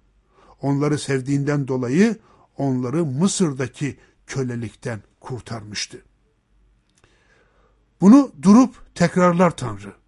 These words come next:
Tanrınız Rabbin Tanrı olduğunu bilin.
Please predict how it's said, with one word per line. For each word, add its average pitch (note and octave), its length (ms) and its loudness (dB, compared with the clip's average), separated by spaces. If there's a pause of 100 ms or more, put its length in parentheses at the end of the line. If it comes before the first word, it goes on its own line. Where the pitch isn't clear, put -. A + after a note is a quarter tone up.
(960)
Tanrınız G3+ 680 6
Rabbin F3 560 2 (320)
Tanrı F3 480 4
olduğunu F3 640 2
bilin. G3 320 4